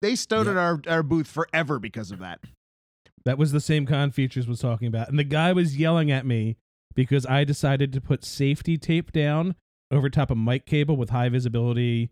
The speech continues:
Speaker 3: ramps. And
Speaker 2: Mm.
Speaker 3: because we didn't pay the union to do it, it had to come up. And I was livid about that.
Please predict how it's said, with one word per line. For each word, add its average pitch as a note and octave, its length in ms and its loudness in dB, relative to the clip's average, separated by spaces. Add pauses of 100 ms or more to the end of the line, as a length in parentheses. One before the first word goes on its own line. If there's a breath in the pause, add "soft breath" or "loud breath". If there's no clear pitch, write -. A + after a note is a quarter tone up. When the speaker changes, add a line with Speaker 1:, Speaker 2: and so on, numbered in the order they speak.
(160)
Speaker 3:
ramps. - 520 -4 (400)
And B2 100 0
Speaker 2:
Mm. C#3 40 2 (100)
Speaker 3:
because B2+ 240 2
we B2+ 120 2
didn't C3+ 200 0
pay C#3 160 0
the A#2+ 120 0
union C#3 440 2
to B2+ 60 0
do A#2+ 200 2
it, A#2+ 120 -4
it A2+ 100 -6
had A#2 180 0
to G#2+ 80 -4
come A#2 160 0
up. A2 180 -4 (1120)
And G#2+ 140 0
I G#2+ 80 0
was G2+ 240 -2
livid C3+ 400 2
about A2+ 300 -2
that. G#2+ 300 -2